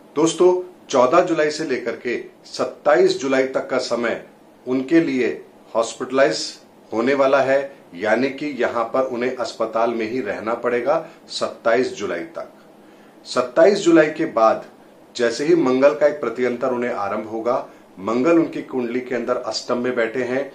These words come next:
ऐसे में मंगल उन्हें इस परेशानी से बाहर जरूर लेकर आएंगे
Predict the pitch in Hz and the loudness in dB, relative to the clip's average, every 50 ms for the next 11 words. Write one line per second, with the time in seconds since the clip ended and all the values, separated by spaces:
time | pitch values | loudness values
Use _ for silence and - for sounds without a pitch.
0 | - - - - - 110 113 113 113 - 143 143 143 147 135 123 110 110 113 120 | -18 -20 -20 -14 -6 -4 -2 -2 -2 -2 -2 -2 -2 -2 -4 -4 -4 -4 -4 -2
1 | 127 131 123 127 120 117 120 120 - - - 110 107 107 - - 110 107 110 107 | -2 -2 -2 -2 -2 -2 -2 -2 -2 -4 -6 -6 -6 -6 -6 -6 -6 -6 -6 -6
2 | - 110 - 95 92 92 101 101 - - 92 92 95 117 139 135 139 135 135 143 | -8 -6 -4 -2 -4 -2 -4 -8 -10 -10 -10 -6 -4 -4 -4 -2 -4 -2 0 0
3 | 139 139 139 143 139 156 170 175 170 | 2 2 0 0 0 0 -2 -2 -2